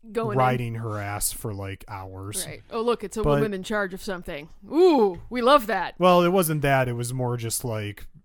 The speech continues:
Speaker 2: ripping on a Biden appointee. But, y-, you know, it's like the old, uh, "The worst person you know made a good point" or something, that meme.
Speaker 1: Yeah.
Speaker 2: And there were actually some Republicans there making some really good points, that some video clips I saw where it was like,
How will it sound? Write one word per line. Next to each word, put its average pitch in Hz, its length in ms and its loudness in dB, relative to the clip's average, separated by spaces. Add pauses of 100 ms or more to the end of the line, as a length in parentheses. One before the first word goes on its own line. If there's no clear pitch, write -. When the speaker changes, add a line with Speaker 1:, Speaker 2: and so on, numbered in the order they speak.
(200)
Speaker 2:
ripping 120 380 -6
on 101 100 -8
a 95 60 -10
Biden 95 380 -8
appointee. 98 680 -10 (600)
But, 120 340 -2 (840)
y-, 156 80 -6
you 160 160 -4
know, 165 140 2
it's 147 160 0
like 143 160 -2
the 123 160 -2
old, 120 260 -2
uh, 107 260 -4
"The 107 120 -6
worst 110 320 -6
person 113 320 -6
you 101 100 -10
know 101 240 -8
made 101 180 -8
a 98 60 -10
good 98 200 -12
point" 98 360 -8
or 104 60 -10
something, 101 480 -12
that 95 200 -10
meme. 98 380 -12 (160)
Speaker 1:
Yeah. 151 200 -14
Speaker 2:
And 170 140 0
there 220 140 4
were 208 220 2
actually 190 420 -2
some 160 340 -4
Republicans 151 580 -4
there 127 160 -2
making 131 380 -6
some 135 240 -8
really 123 340 -4
good 131 200 -6
points, 156 340 -4
that 127 100 -10
some 127 200 -8
video 160 300 -4
clips - 340 -8
I 123 80 -6
saw 123 300 -6
where 123 180 -6
it 120 80 -14
was 127 160 -8
like, 117 340 -8